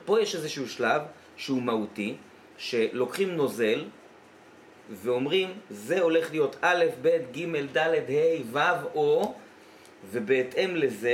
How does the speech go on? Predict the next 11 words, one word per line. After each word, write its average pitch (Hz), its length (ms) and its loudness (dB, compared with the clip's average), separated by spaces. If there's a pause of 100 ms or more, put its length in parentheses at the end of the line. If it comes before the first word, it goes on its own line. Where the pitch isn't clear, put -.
(140)
יש 156 280 -2
מישהו, 120 540 -4 (340)
אתה, 101 200 -2 (100)
אם 123 280 -10
תרצה 120 300 -8
להסביר 113 460 0
לנו 113 220 0
מי 131 240 -2
זה 113 200 0
האדם 101 360 2
הזה, 107 300 -2